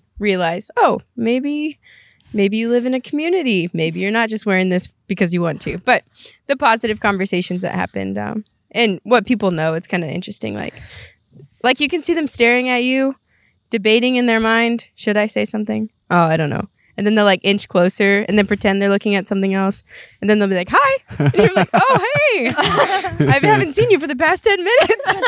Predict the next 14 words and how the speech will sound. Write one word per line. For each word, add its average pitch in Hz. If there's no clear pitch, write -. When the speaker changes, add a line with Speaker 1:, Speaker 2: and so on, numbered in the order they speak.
Speaker 1:
<laughs> -
Um, 190
but 381
yeah, 339
to 214
recognize 208
when 226
they 220
look 196
at 247
me, 311
they 254
think 202
of 175